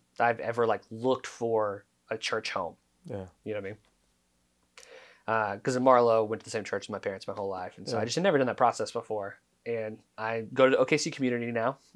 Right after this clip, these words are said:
Speaker 1: um, on Twenty-third Street. It's a great church. And there's a pastor there named Tim. And I'd say that is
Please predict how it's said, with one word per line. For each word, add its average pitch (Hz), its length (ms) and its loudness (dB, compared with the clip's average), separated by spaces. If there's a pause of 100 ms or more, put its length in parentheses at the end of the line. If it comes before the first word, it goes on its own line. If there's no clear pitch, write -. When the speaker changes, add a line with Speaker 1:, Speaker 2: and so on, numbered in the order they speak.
(260)
Speaker 1:
um, 107 240 -6
on 107 80 -6
Twenty-third 113 420 0
Street. 113 220 -2
It's 104 80 -8
a 101 40 -12
great 104 220 -2
church. 104 300 -4
And 113 80 -6
there's 110 80 -6
a 110 40 -6
pastor 123 300 2
there 120 100 -2
named 110 180 -6
Tim. 101 260 -10 (720)
And 117 80 2
I'd 123 140 4
say 120 160 4
that 117 240 4
is - 260 -4